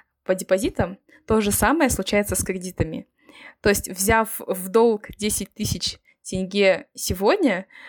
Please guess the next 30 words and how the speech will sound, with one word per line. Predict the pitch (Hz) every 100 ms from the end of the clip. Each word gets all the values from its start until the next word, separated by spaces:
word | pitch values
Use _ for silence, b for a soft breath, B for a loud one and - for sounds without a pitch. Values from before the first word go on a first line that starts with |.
| B
это | - -
как | 202 -
снежный | 233 226 214 196
ком | - 208 277
нарастет | 254 190 - 214 226
у |
вас | 180 185
через | - 180 175
несколько | 190 - 180 -
лет, | 175 233 311 - B B B -
и | 190 185 170 _ -
вам | 196 208
придется | 202 202 202
возвращать | 185 180 190 202 -
не |
только | 190 294 - 208
десять | 185 - -
тысяч, | 160 - - - B B
но | -
и | 190
также | 214 226 208
вот | 180 180
этот | 190 - -
вот | 175 180 - - B B B -
огромный | 190 202 226 233 190
длинный | 185 196 180
хвост, | - 185 180 - - -
да, | 185 202 _ _ - - -
который, | 175 180 185 190 185 165 180 b b b -
э, | 175